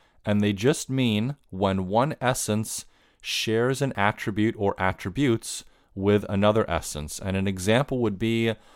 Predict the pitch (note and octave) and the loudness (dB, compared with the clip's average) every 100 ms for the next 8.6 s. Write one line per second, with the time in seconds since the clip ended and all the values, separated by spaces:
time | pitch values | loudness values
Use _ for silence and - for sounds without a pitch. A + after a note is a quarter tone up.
0 | - _ - G#2 G2 - - B2 C3+ B2 | -20 _ -4 0 0 -2 0 2 4 2
1 | A#2 A#2+ - G2+ G2+ F#2+ F#2 A2 - - | 0 0 0 0 2 2 2 -2 -8 -20
2 | _ - - G#2 - G2+ G2+ A#2+ C3+ A#2 | _ -14 -2 -2 -2 -2 2 4 2 0
3 | F#2+ A2 A#2+ - G#2+ G2 G2 - - F2+ | 0 2 2 0 -2 0 0 0 0 0
4 | E2 - - - - _ _ - F3+ D3+ | 0 -4 -10 -12 -20 _ _ -2 2 2
5 | - D#3+ D#3 - - C#3+ - G#2+ - G#2+ | 0 -4 -4 -2 2 2 2 -4 -4 -4
6 | F2 G#2 G2+ A#2+ G#2 - F#2 G2+ - G2+ | 2 2 2 -4 -6 -4 0 0 -2 -4
7 | G#2 G2+ - F2+ F#2 F2+ F2 _ _ _ | 0 -2 0 0 0 0 -6 _ _ _
8 | - - C3+ F2 - | -20 -6 -4 -4 -8